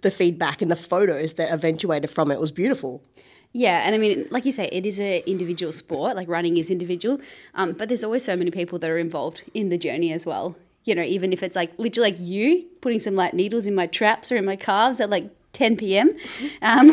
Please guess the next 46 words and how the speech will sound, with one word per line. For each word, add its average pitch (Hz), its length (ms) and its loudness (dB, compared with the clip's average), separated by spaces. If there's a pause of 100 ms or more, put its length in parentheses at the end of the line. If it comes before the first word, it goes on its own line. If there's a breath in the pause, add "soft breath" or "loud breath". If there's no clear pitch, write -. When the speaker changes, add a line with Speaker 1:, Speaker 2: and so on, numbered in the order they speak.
(120)
Speaker 2:
<laughs> - 20 4
or 277 120 6
if 233 120 2
someone's 226 320 2
coming 214 180 2
on 202 100 2
the 190 60 2
bike. 220 220 6
My 196 100 4
dad 196 240 4
often 233 160 2
comes 214 240 0
on 208 60 0
the 190 60 2
bike 180 320 0
with 226 120 -6
me. 262 240 -2 (480 loud breath)
Um, 180 380 2
you 226 100 -2
know, 190 100 4
like, 190 140 4
there's 269 100 2
so 208 140 6
many 262 160 4
people 190 320 0
that, 175 260 0
like, 180 200 -2
I 185 40 0
guess 180 160 -2
are 175 100 -2
part 175 280 0
of, 175 80 -2
like, 165 220 -2
my 175 180 2
particular 180 420 -4
journey. 156 300 0
So 175 180 0
it's 160 220 -2
never, 180 540 0
like, 170 200 -2
you 196 120 -2
know, 160 160 -4
when 165 140 -4
I 160 40 -4
have 175 140 -8
a, 170 100 -6